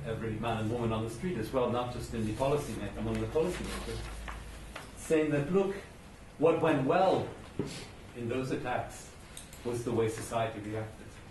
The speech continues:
The resilience, the robustness of society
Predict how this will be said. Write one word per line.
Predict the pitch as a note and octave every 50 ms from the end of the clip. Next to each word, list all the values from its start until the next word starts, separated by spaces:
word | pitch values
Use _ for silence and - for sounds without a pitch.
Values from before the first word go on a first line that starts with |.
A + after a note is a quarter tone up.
| - - - - - - - - - - - - - - - - - - - -
The | G#2
resilience, | G#2+ A#2 - B2 C3+ C3 C#3 C3+ A2+ G2 - -
the | - A#2+
robustness | G#2+ A#2 A#2+ B2 C3 A#2+ - - - A#2+ - - - -
of | G#2 -
society | - A#2+ - - B2 A2+ A2 A2 G#2+